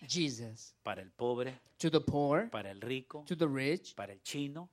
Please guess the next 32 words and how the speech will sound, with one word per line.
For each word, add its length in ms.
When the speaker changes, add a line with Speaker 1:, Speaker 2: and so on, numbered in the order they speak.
Speaker 1:
to 120
the 120
Chinese, 520
Speaker 2:
para 160
el 80
japonés, 580
Speaker 1:
to 80
the 120
Japanese, 460
Speaker 2:
para 140
el 60
puertorriqueño, 760
Speaker 1:
to 80
the 60
Puerto 220
Speaker 2:
para 20
Speaker 1:
Rican, 360
Speaker 2:
el 60
ecuatoriano, 760
Speaker 1:
to 40
the 60
Ecuadorian, 720
Speaker 2:
para 180
el 80
sureño. 640
Speaker 1:
to 100
the 100
southern 360
person. 460
Speaker 2:
Y 140
por 200
eso 380